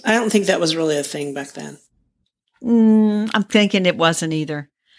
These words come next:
Speaker 2: And then, of course,
Speaker 1: No.
Speaker 2: there's the famous Three Sisters garden, which we have talked about. And we'll find,
Speaker 1: Yes,
Speaker 2: we
Speaker 1: we
Speaker 2: will
Speaker 1: have.
Speaker 2: actually find the episode where we talked about it extensively this spring, and we're gonna provide a link to it.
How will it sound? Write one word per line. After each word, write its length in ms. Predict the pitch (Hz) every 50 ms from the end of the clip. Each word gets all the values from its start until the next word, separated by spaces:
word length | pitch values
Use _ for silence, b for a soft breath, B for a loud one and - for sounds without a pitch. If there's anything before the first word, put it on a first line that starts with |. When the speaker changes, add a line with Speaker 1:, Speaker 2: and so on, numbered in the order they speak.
| b b b b b b b b b _ -
Speaker 2:
And 120 | 214 214
then, 180 | 226 247 254 233
of 100 | 226 -
course, 260 | - 240 226 220 160
Speaker 1:
No. 40 | 165 - 226
Speaker 2:
there's 200 | 226 214 214 -
the 440 | - 202 190 185 175 175 180 220 - _
famous 460 | - 208 208 208 202 196 185 - - - _
Three 160 | - 190 196 196
Sisters 480 | 190 - 262 285 277 - 208 185 -
garden, 360 | - 185 170 165 170 175 190
which 220 | 190 185 180 - -
we 140 | 208 208 196
have 160 | 190 180 175 -
talked 300 | - 175 165 - - 165
about. 380 | 156 165 165 170 175 185 - _ _ _ _ _ _ _ _ _ _ _
And 180 | - 175 180 180
we'll 140 | 196 220 226
find, 480 | 220 - 208 196 196 202 196 190 185 - _ _ _
Speaker 1:
Yes, 140 | - 196 214
Speaker 2:
we 60 | 220
Speaker 1:
we 40 | 202 185
Speaker 2:
will 60 | 202 -
Speaker 1:
have. 40 | -
Speaker 2:
actually 440 | 214 247 277 277 - - 240 214 208
find 640 | - - - 247 240 254 269 277 269 254 240 226 - -
the 340 | 202 185 180 208 202 190
episode 520 | - 214 208 220 214 202 - 214 196 196 185
where 140 | 190 190 185
we 100 | 180 185
talked 260 | - 202 196 185 190
about 220 | 175 185 185 180
it 120 | 175 175 175
extensively 680 | 165 - - - - 254 285 262 247 233 196 180 180 170
this 180 | 156 160 160
spring, 460 | - - - - 170 165 165 165 - - b b b b b b b b b
and 120 | 185 175
we're 160 | 185 196 208 202
gonna 160 | 208 196 185
provide 360 | 180 - 185 170 170 165 160
a 40 | 160
link 240 | 156 160 156 143 -
to 120 | - -
it. 180 | 78 - -